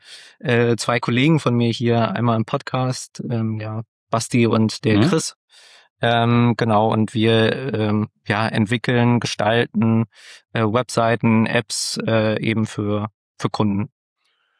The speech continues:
Speaker 2: Ähm, da bist du ja jetzt seit einigen Jahren, aber du bist ja auch tatsächlich gebürtiger Fuldaer,
Speaker 1: Mhm.
Speaker 2: gell? Du bist in
Speaker 1: Genau,
Speaker 2: Fulda geboren,
Speaker 1: ja.
Speaker 2: aufgewachsen. Und wo bist du zur Schule gegangen?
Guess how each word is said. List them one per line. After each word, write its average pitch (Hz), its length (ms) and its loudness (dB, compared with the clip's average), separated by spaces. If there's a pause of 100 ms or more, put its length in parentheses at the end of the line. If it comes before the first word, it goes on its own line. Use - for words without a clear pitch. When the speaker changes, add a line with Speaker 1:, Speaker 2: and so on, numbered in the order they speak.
(200)
Speaker 2:
Ähm, 107 380 2
da 113 140 0
bist 165 180 0
du 180 40 2
ja 165 80 2
jetzt 156 100 -4
seit 143 120 -2
einigen 120 300 0
Jahren, 113 420 0
aber 127 200 -2
du 135 80 0
bist 190 240 -2
ja 196 80 4
auch 175 160 2
tatsächlich 131 420 -2
gebürtiger 156 560 0
Fuldaer, 139 520 2
Speaker 1:
Mhm. - 40 -6
Speaker 2:
gell? 107 120 0
Du 135 80 -2
bist 143 120 -8
in 147 60 -2
Speaker 1:
Genau, 120 140 2
Speaker 2:
Fulda 107 120 0
geboren, 123 360 0
Speaker 1:
ja. - 40 0
Speaker 2:
aufgewachsen. 143 440 -2
Und 123 120 0
wo 151 80 4
bist 226 160 0
du 214 60 0
zur 156 160 -6
Schule 156 200 0
gegangen? 214 280 -2